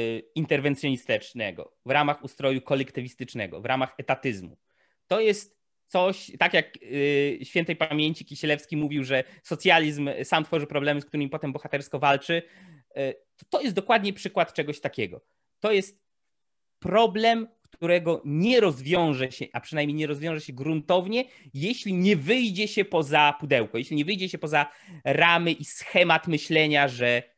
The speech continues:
wszystko musi być odgórnie, centralnie planowane, sterowane i zarządzane przez ministra, e, zdrowia, wszystko musi podlegać, e, państwowej, e, służbie zdrowia i N F Z-owi i tak dalej, i tak dalej, i tak dalej.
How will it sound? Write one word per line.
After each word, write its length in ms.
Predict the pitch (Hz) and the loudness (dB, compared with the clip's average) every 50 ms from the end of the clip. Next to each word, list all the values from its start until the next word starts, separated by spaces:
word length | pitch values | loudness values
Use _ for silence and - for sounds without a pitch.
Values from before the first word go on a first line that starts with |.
| _ _ _ _ _ _ - | _ _ _ _ _ _ -20
wszystko 720 | - - - - 190 214 202 - - - - 196 190 175 | -20 -14 -6 0 0 0 0 -2 -10 -6 -2 0 0 2
musi 420 | 139 131 147 147 - - 156 160 | 2 0 0 0 -2 -6 -8 -8
być 440 | 139 110 113 120 127 123 - - _ _ _ _ | -6 -4 -2 -2 -2 -4 -8 -18 _ _ _ _
odgórnie, 640 | - 113 110 110 110 123 156 175 151 139 143 143 143 143 | -10 -8 -8 -8 -6 -2 0 0 0 0 -2 -2 -2 -2
centralnie 600 | - 139 113 - 139 139 143 143 135 135 135 135 | -4 -8 -6 -2 2 4 4 4 4 2 0 -2
planowane, 520 | 135 139 127 123 123 120 143 147 143 135 | -2 -2 -2 -2 0 0 0 0 0 -2
sterowane 440 | 131 - 143 131 127 120 135 135 131 | -2 0 0 0 0 0 -2 -2 -4
i 60 | 120 | -6
zarządzane 520 | 120 120 113 123 117 123 135 135 131 123 - 208 208 160 | -6 -8 -6 -6 -2 0 0 0 0 -2 -6 -8 -18 -12
przez 220 | - - 135 120 120 | -6 -4 -4 -4 -2
ministra, 680 | 120 117 127 147 139 - - - 131 123 113 104 - - - 156 143 - _ - | -2 -2 -2 -2 -4 -6 -6 0 2 2 2 2 0 -6 -18 -20 -20 -20 _ -8
e, 80 | - 117 117 113 110 107 98 87 - - - | -4 -2 0 0 0 0 -2 -4 -8 -10 -14
zdrowia, 720 | - 113 117 131 170 226 233 208 170 180 190 185 180 180 175 - _ _ _ _ | -16 -12 -4 0 2 4 4 2 2 2 2 4 4 4 2 -2 _ _ _ _
wszystko 460 | _ - - 196 170 - - - 160 139 | _ -6 -2 -2 -2 -2 -2 -2 -2 0
musi 240 | 135 131 - - | 0 -2 -6 -8
podlegać, 680 | - - 120 120 123 123 117 113 104 104 101 - - _ _ _ _ _ _ | -8 -8 -6 -2 0 0 0 2 0 -2 -2 -6 -14 _ _ _ _ _ _
e, 60 | - - 113 110 107 107 107 101 101 104 98 - _ _ _ _ _ _ _ _ _ - - | -10 -6 -4 -2 -2 -2 -4 -4 -6 -8 -12 -16 _ _ _ _ _ _ _ _ _ -10 -2
państwowej, 1200 | - 135 135 135 131 - _ _ - 147 135 120 117 120 113 110 107 107 107 101 - 85 110 107 | 0 0 0 0 -2 -8 _ _ 2 2 2 2 2 0 0 2 2 0 -2 -4 -4 -4 -4 -4
e, 40 | 104 | -6
służbie 400 | 98 - - 143 127 123 131 135 | -8 -8 -6 -6 -6 -4 -4 -4
zdrowia 440 | 120 117 127 139 139 127 127 131 123 | -4 0 2 2 4 4 6 4 4
i 140 | - 123 117 | 4 4 2
N 140 | 123 123 123 | 0 0 0
F 100 | 113 117 | 0 0
Z-owi 360 | 123 127 - 202 202 175 170 | -2 -2 0 0 0 0 -4
i 60 | - | -8
tak 180 | - - 160 139 | -4 -4 -4 0
dalej, 200 | 127 147 139 131 | 2 2 2 2
i 40 | 120 | -2
tak 140 | - 113 117 | -6 -6 -4
dalej, 180 | 113 107 104 | -6 -6 -6
i 40 | 101 | -8
tak 140 | - 104 98 | -12 -12 -12
dalej. 240 | - 87 92 - | -12 -14 -14 -18